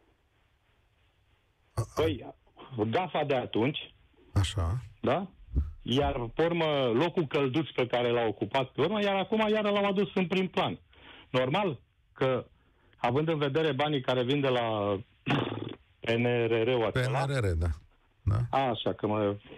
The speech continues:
Speaker 2: mi s-o, așa. Normal că vrea să fie menținut în funcție, să-și, uh,
Speaker 1: Bun.
Speaker 2: cum să spune, capitalul electoral.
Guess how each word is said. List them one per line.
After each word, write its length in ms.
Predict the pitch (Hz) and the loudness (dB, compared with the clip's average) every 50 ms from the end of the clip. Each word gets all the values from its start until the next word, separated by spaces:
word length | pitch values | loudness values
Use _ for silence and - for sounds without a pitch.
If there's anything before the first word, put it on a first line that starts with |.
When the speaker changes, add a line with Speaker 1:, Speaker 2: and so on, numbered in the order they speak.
| - - | -8 -2
Speaker 2:
mi 200 | 113 110 104 101 - | 0 0 0 0 -2
s-o, 120 | - 87 - | -2 0 0
așa. 380 | 104 95 - - 165 196 208 - _ - - - - - - - - - - - - _ _ _ _ _ _ _ _ _ _ _ _ - | 0 0 0 -2 -2 -2 -4 -8 _ -20 -20 -20 -20 -20 -20 -20 -20 -20 -20 -20 -20 _ _ _ _ _ _ _ _ _ _ _ _ -2
Normal 400 | 139 151 160 160 196 208 208 196 | -2 0 0 0 0 -2 -2 0
că 120 | - 190 | -2 -2
vrea 240 | 165 156 160 143 135 - | 0 0 -2 -2 0 0
să 100 | 147 123 - | -2 -2 0
fie 180 | - 139 135 123 | 0 0 2 2
menținut 340 | 120 123 110 - 139 120 - | 2 0 -2 -2 -4 -2 0
în 80 | 127 110 | -2 -2
funcție, 400 | - 151 147 - - 160 139 - - | -2 -4 -6 -2 -2 -2 -2 -2 0
să-și, 460 | 151 147 135 - - - - - - | 0 0 0 -2 -4 -6 -6 -2 0
uh, 420 | 151 151 143 143 143 143 131 123 123 - - - - - - - - - - - - _ _ _ _ _ _ _ _ - | 2 2 2 2 2 0 0 -2 -6 -8 -10 -10 -8 -8 -10 -10 -12 -16 -20 -20 -20 _ _ _ _ _ _ _ _ -2
Speaker 1:
Bun. 260 | 131 113 120 147 123 87 - - - | 0 0 2 2 0 -2 -4 -8 -6
Speaker 2:
cum 140 | - - 131 | -2 -2 -2
să 160 | - 147 117 - | 0 -2 -4 -4
spune, 320 | - - 110 104 98 - - _ - - _ _ - - - _ _ - | -2 -2 -2 -2 -2 -4 -8 _ -20 -20 _ _ -20 -20 -20 _ _ -4
capitalul 460 | - 143 135 - 139 165 165 165 160 | -4 -4 -4 -4 -4 -2 0 2 2
electoral. 560 | 151 147 147 127 - 143 135 127 95 76 - | 2 2 0 0 0 0 0 0 0 -2 -6